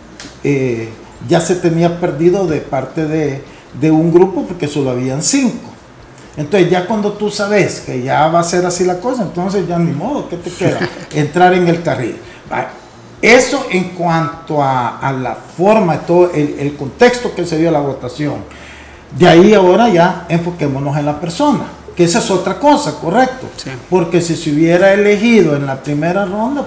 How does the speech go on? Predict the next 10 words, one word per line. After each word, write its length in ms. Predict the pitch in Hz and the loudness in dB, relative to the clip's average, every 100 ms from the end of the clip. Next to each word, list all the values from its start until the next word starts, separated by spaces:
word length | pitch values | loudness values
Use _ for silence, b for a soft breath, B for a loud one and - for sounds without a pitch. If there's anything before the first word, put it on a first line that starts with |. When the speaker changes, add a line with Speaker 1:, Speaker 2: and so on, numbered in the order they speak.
| - | -8
Speaker 1:
pues 140 | 143 - - - | -12 -14 -16 -10
no 120 | 139 | -8
hubiera 400 | 135 131 139 131 | -6 -4 -4 -4
sido 300 | 127 135 131 127 | -6 -6 -6 -8
Pedro 320 | 127 120 120 | -6 -6 -4
Hernández 600 | 127 123 123 127 123 131 131 | -6 -6 -6 -6 -8 -8 -8
el, 180 | 113 107 B B | -8 -10 B B
el 140 | 135 131 | -6 -6
presidente. 760 | - 151 160 180 294 269 - | -2 -4 0 2 4 4 0
Entonces, 600 | 135 123 156 170 214 220 | -6 -6 -6 -4 -4 -6